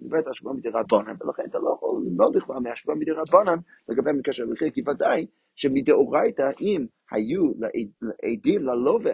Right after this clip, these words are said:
שהוא לא חייב לו שום דבר, ודאי שרבי חייא לא היה בכלל בתוך כסף, ולכן הלימוד שלו מהמשנה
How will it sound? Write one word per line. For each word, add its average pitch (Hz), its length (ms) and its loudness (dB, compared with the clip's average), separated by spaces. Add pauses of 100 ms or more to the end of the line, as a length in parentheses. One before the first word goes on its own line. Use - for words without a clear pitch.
שהוא 110 240 -8
לא 98 100 -2
חייב 92 320 -2
לו 82 80 -6
שום 90 120 -10
דבר, 98 180 -2 (120)
ודאי - 200 -6
שרבי 165 260 -8
חייא 151 160 -6
לא 147 100 -4
היה 147 160 -8
בכלל 123 200 -12
בתוך 107 220 -12
כסף, 175 260 0
ולכן 151 280 2 (340)
הלימוד 135 500 4
שלו - 260 -2
מהמשנה 180 640 0